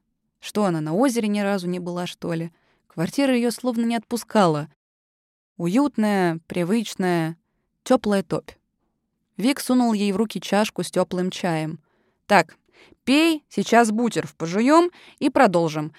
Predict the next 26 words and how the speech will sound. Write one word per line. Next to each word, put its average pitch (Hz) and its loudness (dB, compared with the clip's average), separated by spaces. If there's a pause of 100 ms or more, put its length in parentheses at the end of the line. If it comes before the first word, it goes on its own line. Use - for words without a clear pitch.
(200)
Как 180 -2
раз 254 6
к - -6
ночи 262 4
всю 226 -2
эту 220 -6
хрень 262 0
до 190 0
помойки 196 -4
донесем». 156 -10 (920)
К - -20
выбору 294 4
сладкого 233 2
Ника 220 0
всегда 196 2
подходила 202 -2
вдумчиво, 160 -4 (160)
подолгу 190 2
торча 175 -2
у 196 -2
полок. 151 -8 (320)
Это 175 -2
ведь 202 -4
почти - -2
ритуальное 214 2
действо. 214 -4